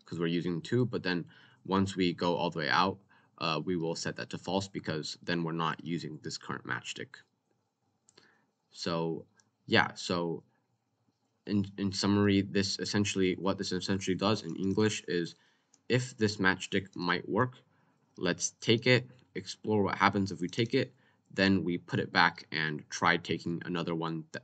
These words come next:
that we haven't taken in case taking this one, um, doesn't work. And so, of course, if we've, um, done that for all the possible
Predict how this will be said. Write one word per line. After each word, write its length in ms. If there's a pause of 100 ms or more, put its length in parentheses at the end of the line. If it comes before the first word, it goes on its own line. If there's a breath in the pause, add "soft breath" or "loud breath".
(120)
that 200
we 100
haven't 260
taken 420 (380 loud breath)
in 120
case 260
taking 460
this 200
one, 300 (140)
um, 380 (380)
doesn't 340
work. 340 (1700 loud breath)
And 420 (480 soft breath)
so, 180
of 140
course, 440
if 260
we've, 520 (100)
um, 400 (220)
done 220
that 300
for 540
all 280
the 320 (380 soft breath)
possible 760